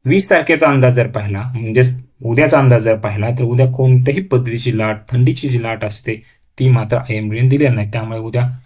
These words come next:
कोणताही अंदाज आयएमडीने प्रकाशित केलेला नाही. हे होतं येणाऱ्या चोवीस तासाचा राज्याचा हवामान अपडेट. जर आता आपण हवामान अपडेट या YouTube चॅनलला सबस्क्राईब जर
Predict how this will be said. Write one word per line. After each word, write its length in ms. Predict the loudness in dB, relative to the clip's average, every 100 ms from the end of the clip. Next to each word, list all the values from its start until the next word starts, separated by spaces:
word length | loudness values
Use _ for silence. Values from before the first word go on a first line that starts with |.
| _ -8
कोणताही 540 | -6 -2 -2 0 2
अंदाज 320 | 2 0 -4
आयएमडीने 500 | -4 -6 -4 -4 -2
प्रकाशित 460 | -4 -6 -6 -4 -6 -4
केलेला 260 | -4 -2 -2
नाही. 180 | -4 -8 _ _ _ _ _ _ _ 2
हे 60 |
होतं 300 | 4 6 4 2 2
येणाऱ्या 320 | 4 6 4
चोवीस 220 | 4 4
तासाचा 280 | 4 2 2
राज्याचा 380 | 2 4 4 4
हवामान 340 | 2 2 0
अपडेट. 140 | 2 2
जर 180 | 2
आता 160 | 2 0
आपण 100 | -2
हवामान 400 | -2 -2 0 0
अपडेट 240 | -2 -2
या 120 | 2 2
YouTube 300 | 2 0 0
चॅनलला 240 | -2 -2
सबस्क्राईब 380 | -4 -4 -2 -2
जर 160 | -4